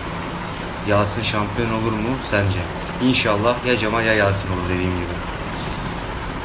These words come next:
Abi bu Buraklar niye böyle ya? Bu Buraklarda ne var? Kaç gün burada kalacağız? Ya vallahi şöyle söyleyeyim. Korona burada da dediğim gibi devam ediyor. Uçuşlar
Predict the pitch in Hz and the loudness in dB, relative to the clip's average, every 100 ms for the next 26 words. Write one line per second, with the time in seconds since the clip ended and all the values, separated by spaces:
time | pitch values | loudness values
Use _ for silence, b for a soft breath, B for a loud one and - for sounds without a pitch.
0 | - - - 90 92 95 92 - 57 - | -6 -6 -6 -4 -4 -4 -6 -6 -6 -6
1 | - - - 50 - - - - - 57 | -6 -8 -8 -8 -6 -6 -6 -6 -6 -6
2 | 57 104 104 127 - - - - - - | -6 -6 -6 -6 -8 -8 -8 -8 -6 -6
3 | - - - - 95 95 98 - 101 98 | -6 -6 -6 -2 0 0 -2 -2 0 0
4 | 98 98 95 95 92 92 90 90 87 87 | 2 0 2 2 2 2 0 0 -2 -4
5 | - - - - - - - 92 92 101 | -6 -6 -6 -6 -6 -6 -6 -4 0 2
6 | 95 101 98 101 98 95 92 117 110 - | 2 2 2 2 0 -2 2 2 2 0
7 | 107 98 95 98 98 95 117 - - - | 0 0 0 0 0 0 0 -2 -4 -6
8 | B B B B - 113 113 123 131 127 | B B B B -4 2 4 6 4 2
9 | 143 139 - 110 107 113 - - - - | 4 4 4 2 2 0 -4 -6 -4 2
10 | 110 117 120 117 113 117 113 113 113 113 | 4 4 2 0 0 2 2 0 0 0
11 | 107 113 117 117 104 104 101 95 - 110 | 2 4 4 2 0 0 0 0 -2 2
12 | 113 | 2